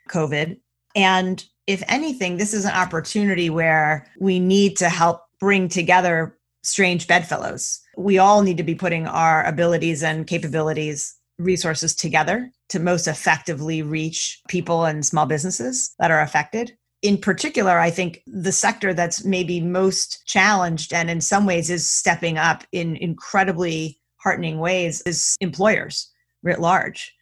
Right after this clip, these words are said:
The social compact, if you will, between employers and labor has really frayed significantly over the last forty years. But to see companies step up and say, "Okay, yeah, we will start providing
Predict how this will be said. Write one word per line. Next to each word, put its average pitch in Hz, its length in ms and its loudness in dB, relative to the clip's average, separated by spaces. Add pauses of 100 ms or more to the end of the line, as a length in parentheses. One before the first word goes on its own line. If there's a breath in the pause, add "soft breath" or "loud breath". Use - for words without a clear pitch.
The 170 320 0 (160)
social 220 360 2
compact, 208 640 0
if 160 120 -8
you 160 140 -2
will, 160 360 -2
between 165 680 -6 (140)
employers 170 960 0
and 156 600 -2
labor 165 560 -2 (260 soft breath)
has 180 240 0
really 185 380 2
frayed 165 760 0
significantly 170 800 -4
over 160 220 -2
the 156 80 -2
last 147 400 -2
forty 151 240 -2
years. 151 720 -4 (400)
But - 340 2 (420)
to 202 120 0
see 196 540 2
companies 180 520 2
step - 380 2
up 175 300 2 (380)
and 170 180 -2
say, 165 260 2
"Okay, 202 300 4
yeah, 190 180 6
we 180 140 4
will 185 400 2
start - 340 0
providing 156 640 0